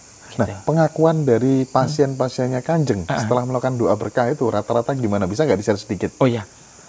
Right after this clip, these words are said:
Speaker 2: Jadi seperti contohnya ada kemarin tuh ada kasus dia bermasalah dalam rumah tangga.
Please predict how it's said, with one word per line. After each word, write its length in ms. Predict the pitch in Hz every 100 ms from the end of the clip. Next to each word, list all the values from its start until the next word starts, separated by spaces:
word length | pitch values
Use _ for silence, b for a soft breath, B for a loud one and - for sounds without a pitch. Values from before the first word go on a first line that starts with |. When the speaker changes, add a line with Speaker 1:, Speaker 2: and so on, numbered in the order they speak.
| B
Speaker 2:
Jadi 460 | 120 110 196 220 180
seperti 640 | - - - 135 139 156
contohnya 420 | 151 135 139 160 147
ada 180 | 131 135 123 -
kemarin 460 | 123 123 123 127
tuh 280 | 123 147 143
ada 180 | 127 120
kasus 560 | 127 110 139 139 - - -
dia 100 | 123
bermasalah 720 | 120 120 117 110 117 117 123
dalam 240 | 113 113 113
rumah 240 | 113 110
tangga. 440 | 104 107 101 104